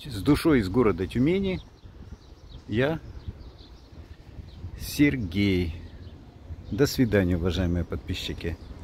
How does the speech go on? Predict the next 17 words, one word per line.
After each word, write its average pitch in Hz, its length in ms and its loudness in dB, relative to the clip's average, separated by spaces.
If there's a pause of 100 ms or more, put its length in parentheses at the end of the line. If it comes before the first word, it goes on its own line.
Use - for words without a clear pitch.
(260)
Вот 143 200 2
люди 131 240 8
подъезжают, 120 680 4
подходят. 113 540 2 (360)
И 113 80 2
тоже 135 320 6
в - 80 -8
так-, 120 160 4
с - 60 -8
такой 143 260 6
же 107 100 2
ситуацией 120 580 2
столкнулись. 120 580 4 (360)
Почему-то 127 480 2
Свято-Троицкий 110 720 2
монастырь 101 500 2
вдруг 117 320 4